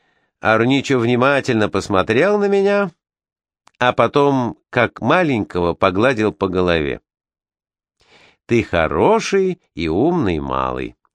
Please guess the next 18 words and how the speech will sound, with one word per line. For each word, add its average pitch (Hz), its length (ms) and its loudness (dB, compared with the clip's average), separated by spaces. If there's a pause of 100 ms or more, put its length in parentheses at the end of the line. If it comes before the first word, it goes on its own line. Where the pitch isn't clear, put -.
(320)
сказал 90 480 0
он 78 160 -2
ласково. 73 580 -4 (540)
«Сам 87 640 -2
додумаешься 151 800 -2
до 101 180 -2
всего. 60 520 -12 (1200)
И 131 80 2
у 156 80 4
тебя 202 260 2
совсем 214 480 0
нет 214 220 0
нужды 190 320 2
обращаться 185 680 0
ко 170 120 0
мне 165 180 0
с - 60 -8
расспросами. 120 760 -2